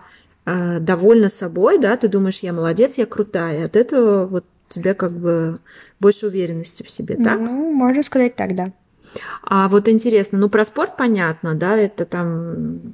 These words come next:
Speaker 1: все что угодно может быть.
Speaker 2: Ну да.
Speaker 1: А... а про питание? Что за челленджи с питанием?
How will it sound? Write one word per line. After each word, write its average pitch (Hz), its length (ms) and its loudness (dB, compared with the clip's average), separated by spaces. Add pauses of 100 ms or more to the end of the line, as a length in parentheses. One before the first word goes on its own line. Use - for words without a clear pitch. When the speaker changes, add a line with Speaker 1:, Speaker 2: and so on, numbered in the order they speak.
(120)
Speaker 1:
все - 160 -2
что 208 200 2
угодно 175 400 0
может 170 340 -6
быть. 156 360 -8 (300)
Speaker 2:
Ну 233 100 0
да. 202 180 -2 (460)
Speaker 1:
А... 175 880 0 (460)
а - 80 -4
про 220 160 2
питание? 180 500 0
Что 214 220 -4
за 202 100 0
челленджи 180 440 -6
с - 60 -12
питанием? 180 580 -8